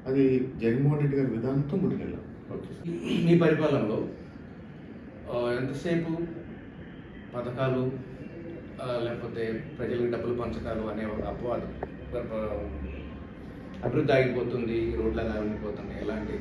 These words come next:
Speaker 2: అభివృద్ధి ఏమాత్రం లేదు, only ప్రజలు ప్రజాధనాన్ని దుర్వినియోగం చేస్తున్నారు, అప్పులు చేస్తున్నారు అనే ఒక అపవాదు ఎక్కువ వినపడుతుంది.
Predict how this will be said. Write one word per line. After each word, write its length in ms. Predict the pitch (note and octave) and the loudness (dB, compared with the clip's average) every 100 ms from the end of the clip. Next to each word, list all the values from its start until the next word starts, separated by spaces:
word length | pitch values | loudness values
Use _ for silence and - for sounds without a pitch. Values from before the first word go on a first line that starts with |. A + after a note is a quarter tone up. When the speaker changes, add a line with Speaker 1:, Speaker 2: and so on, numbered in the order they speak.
| - - - - | -6 -8 -8 -4
Speaker 2:
అభివృద్ధి 360 | A2+ B2 C3+ | -2 2 6
ఏమాత్రం 420 | C#3 C3 C3+ B2 A#2+ | 8 8 8 6 4
లేదు, 200 | A#2+ - | 4 6
only 440 | A#2 A#2 - - - - | 6 6 4 4 2 2
ప్రజలు 340 | - C3+ B2+ | 4 6 6
ప్రజాధనాన్ని 680 | - - C3+ C3+ C3 B2+ B2 | 6 8 8 10 8 8 6
దుర్వినియోగం 460 | A#2 B2 B2 B2 A#2+ | 4 4 6 4 4
చేస్తున్నారు, 480 | A#2+ A#2+ A#2 A2+ | 2 0 0 2
అప్పులు 280 | A2+ A2 A#2+ | 2 2 -2
చేస్తున్నారు 640 | A2 A2+ A2 A2 G2+ - - - - - - | -2 -2 -2 -4 -4 -4 -6 -8 -8 -10 -6
అనే 140 | B2 | 0
ఒక 140 | B2+ A#2+ | 2 2
అపవాదు 640 | A2 - D3 C#3 C#3+ B2+ | 0 2 2 4 6 6
ఎక్కువ 260 | A#2+ A#2 E3 | 4 2 4
వినపడుతుంది. 640 | C#3 B2+ A2+ A2+ F#2+ F#2+ | 4 4 0 -2 -2 -4